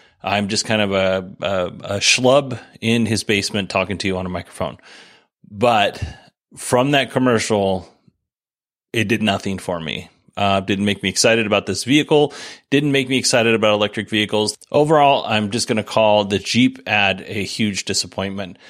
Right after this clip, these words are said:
Next up, we have G M. G M partnered with Will Ferrell. When I say partnered,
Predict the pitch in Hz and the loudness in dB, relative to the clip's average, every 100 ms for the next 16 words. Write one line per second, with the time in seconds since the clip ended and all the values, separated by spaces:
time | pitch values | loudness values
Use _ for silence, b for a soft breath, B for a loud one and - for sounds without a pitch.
0 | B B B - 131 156 - 147 120 107 | B B B 0 0 2 0 2 2 0
1 | 117 117 117 110 110 110 113 107 - - | -2 0 2 2 4 2 0 -4 -14 -18
2 | - 104 - 127 127 104 101 98 95 101 | -14 -4 2 4 4 4 2 0 -4 -8
3 | B B 113 113 135 139 139 147 143 - | B B -6 0 2 2 2 0 -4 -8
4 | _ - - 127 117 107 110 101 - 104 | _ -4 -2 0 0 0 0 -2 0 2
5 | 98 - 127 127 135 123 101 90 92 - | 2 4 4 6 4 2 -2 -2 -2 0
6 | 98 95 95 95 | -2 2 0 -2